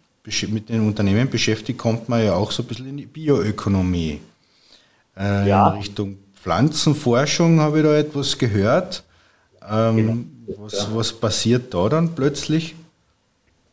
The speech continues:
Speaker 2: Äh, wir sind immer wieder in, äh, der Phänotypisierung tätig. Im Großen und Ganzen geht's darum, Universitäten, Forschungseinrichtungen beobachten Pflanzen, versuchen herauszufinden, wie Pflanzen mit unterschiedlichen Umweltbedingungen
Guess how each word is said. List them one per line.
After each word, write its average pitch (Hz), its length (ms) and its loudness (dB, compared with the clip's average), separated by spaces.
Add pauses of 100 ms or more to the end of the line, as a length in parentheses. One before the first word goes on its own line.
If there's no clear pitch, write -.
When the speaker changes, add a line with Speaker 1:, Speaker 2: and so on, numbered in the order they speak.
Speaker 2:
Äh, - 80 -12 (180)
wir 147 180 2
sind 160 300 2
immer 147 240 2
wieder 135 320 4
in, 123 400 2
äh, 113 40 -4 (1200)
der 120 100 2
Phänotypisierung 131 1120 2
tätig. - 640 -6
Im 113 180 -2
Großen 123 280 -2
und 113 60 -2
Ganzen 117 320 0
geht's 110 220 -4
darum, 113 480 0
Universitäten, 110 880 -2
Forschungseinrichtungen 117 1160 -4 (560)
beobachten 135 520 2
Pflanzen, 196 800 2
versuchen 135 400 -4
herauszufinden, 120 920 -2
wie 131 160 -2
Pflanzen 120 520 -2
mit 120 140 2
unterschiedlichen 120 720 -2
Umweltbedingungen 117 800 0